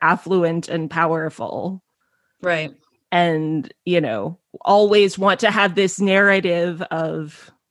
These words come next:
Speaker 1: you know.
Speaker 2: And even when she was at the hotel, she had, she was paying for this hotel, had this little fancy room, and she went to go make the reservation, and she was completely ignored by the front
Speaker 1: Oh
Speaker 2: desk
Speaker 1: my
Speaker 2: lady.
Speaker 1: gosh.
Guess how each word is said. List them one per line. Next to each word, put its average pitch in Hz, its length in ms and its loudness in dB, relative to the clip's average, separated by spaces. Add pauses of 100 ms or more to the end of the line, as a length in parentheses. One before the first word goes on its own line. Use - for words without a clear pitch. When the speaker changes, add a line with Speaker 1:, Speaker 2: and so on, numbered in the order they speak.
(760)
Speaker 1:
you 170 120 -8
know. 175 340 -12 (1120)
Speaker 2:
And 233 120 -2
even 302 220 0
when 294 120 0
she 285 100 -2
was 247 220 -6
at 254 180 0
the 277 100 -2
hotel, 277 640 -2 (200)
she - 180 -6
had, 269 260 0
she - 80 -6
was 240 100 -6
paying 285 300 0
for 285 80 -14
this 294 140 -6
hotel, 214 520 -2 (220)
had 254 220 0
this 311 120 -8
little 285 200 0
fancy 277 380 -4
room, 208 300 -6 (240)
and 226 140 -10
she 254 80 -8
went 254 120 0
to 277 60 -4
go 240 100 0
make 240 200 -4
the 233 80 -6
reservation, 226 600 0
and 220 120 -8
she 220 140 -10
was 196 100 -10
completely 214 460 -10
ignored 208 380 -4
by 196 120 -6
the 190 100 -10
front 285 200 2
Speaker 1:
Oh 311 60 4
Speaker 2:
desk 320 80 0
Speaker 1:
my 277 100 4
Speaker 2:
lady. 226 80 0
Speaker 1:
gosh. 170 600 -4